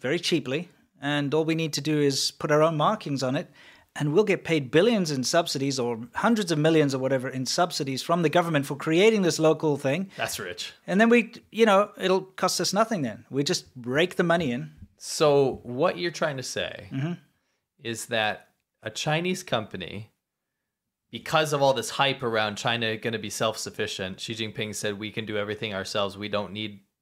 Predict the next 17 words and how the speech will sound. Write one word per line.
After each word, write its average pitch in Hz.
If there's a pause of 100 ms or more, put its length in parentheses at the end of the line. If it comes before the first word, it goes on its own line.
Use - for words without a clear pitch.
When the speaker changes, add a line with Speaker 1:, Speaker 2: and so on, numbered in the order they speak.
(120)
Speaker 2:
these 107
Speaker 1:
Mm-hmm. 113
Speaker 2:
other 98 (120)
countries 101
to 95
help 101
us 95
out, 101
and 104
we 110
Speaker 1:
Yeah. 117
Speaker 2:
don't 104
care 107
if 101
they 98
sanction 95
us. 85